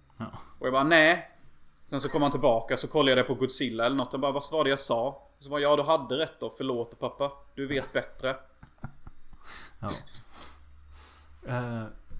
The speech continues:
Speaker 1: nej, men det var ändå jävligt kul att, eh, se om de här, eh,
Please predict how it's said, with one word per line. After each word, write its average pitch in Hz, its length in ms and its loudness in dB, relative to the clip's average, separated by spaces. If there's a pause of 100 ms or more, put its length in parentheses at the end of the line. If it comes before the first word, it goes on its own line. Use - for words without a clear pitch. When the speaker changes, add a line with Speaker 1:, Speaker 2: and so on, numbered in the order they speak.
(120)
Speaker 1:
nej, 165 260 8
men 160 140 8
det 170 60 6
var 170 420 6
ändå 160 220 4
jävligt 156 360 4
kul 139 360 10
att, - 260 -2
eh, 127 300 2
se 139 260 4
om 127 220 6
de 127 120 4
här, 123 240 8 (280)
eh, 117 460 2